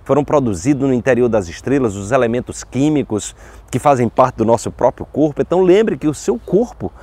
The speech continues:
né, o seu corpo te-, é feito da mesma matéria-prima que a, que as estrelas, isso é lindo.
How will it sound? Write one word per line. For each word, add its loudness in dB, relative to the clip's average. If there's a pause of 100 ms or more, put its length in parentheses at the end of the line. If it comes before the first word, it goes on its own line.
(180)
né, 0 (280)
o -4
seu 0
corpo -2
te-, -6
é 2
feito -2
da 0
mesma 4
matéria-prima -2
que -6
a, -2
que -8
as -4
estrelas, -2
isso -8
é -4
lindo. -2